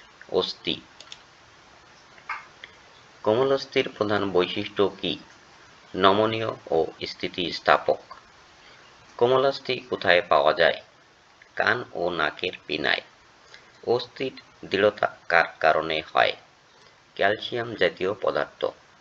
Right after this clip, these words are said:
নিচের কোনটি তরল যোজক টিস্যুর উদাহরণ? লচিকা। রক্তের রং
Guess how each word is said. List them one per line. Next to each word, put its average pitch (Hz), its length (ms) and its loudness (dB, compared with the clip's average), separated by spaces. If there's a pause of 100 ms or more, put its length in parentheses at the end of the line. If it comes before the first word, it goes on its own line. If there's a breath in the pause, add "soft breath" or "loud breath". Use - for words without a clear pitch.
(480)
নিচের 107 360 -4 (120)
কোনটি 95 400 -2 (380)
তরল 107 380 2
যোজক 92 320 -2 (100)
টিস্যুর 92 320 -10 (100)
উদাহরণ? 80 540 -2 (840)
লচিকা। 95 480 -2 (640)
রক্তের 110 520 2 (100)
রং 95 120 6